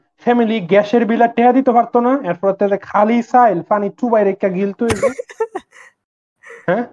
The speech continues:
Speaker 1: জানেন? এরপরে কয়দিন পরে তো আমরা খালি চাইল পানি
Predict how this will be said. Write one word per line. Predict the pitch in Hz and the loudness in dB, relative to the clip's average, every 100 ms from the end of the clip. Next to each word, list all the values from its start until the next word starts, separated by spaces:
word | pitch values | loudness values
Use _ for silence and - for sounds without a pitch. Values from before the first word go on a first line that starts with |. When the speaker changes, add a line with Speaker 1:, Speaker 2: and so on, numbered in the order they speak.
| _ _ - | _ _ -4
Speaker 1:
জানেন? | 196 269 208 - _ _ _ | 0 2 0 -4 _ _ _
এরপরে | 202 208 233 240 | -2 0 0 2
কয়দিন | 269 262 269 | 2 2 2
পরে | 262 262 262 | 2 2 2
তো | 262 | 0
আমরা | 240 233 | 0 -2
খালি | 233 - 220 240 269 | -4 -6 -2 2 2
চাইল | 269 285 277 | 4 2 4
পানি | 285 | 2